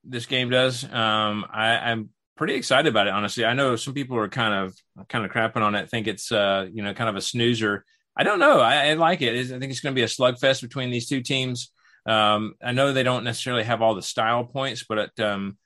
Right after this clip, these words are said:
but I know Iowa is one of those who's got the reputation for, they just have good fundamentals. They don't do anything flashy. They just do the right things. Um, that's kinda be, been their moniker this year. Um,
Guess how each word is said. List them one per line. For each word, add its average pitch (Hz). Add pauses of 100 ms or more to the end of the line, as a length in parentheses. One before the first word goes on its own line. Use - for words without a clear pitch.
(220)
but 107
I 120
know 120
Iowa 117
is 113
one 120
of 113
those 113
who's 104
got 113
the 110
reputation 110
for, 101
they 104
just 104
have 101
good 101
fundamentals. 107 (160)
They 120
don't 120
do 120
anything 120
flashy. 113
They 104
just 104
do 110
the 104
right 101
things. 107 (520)
Um, 104
that's 101
kinda 110
be, 107
been 107
their 104
moniker 104
this 104
year. 101 (420)
Um, 104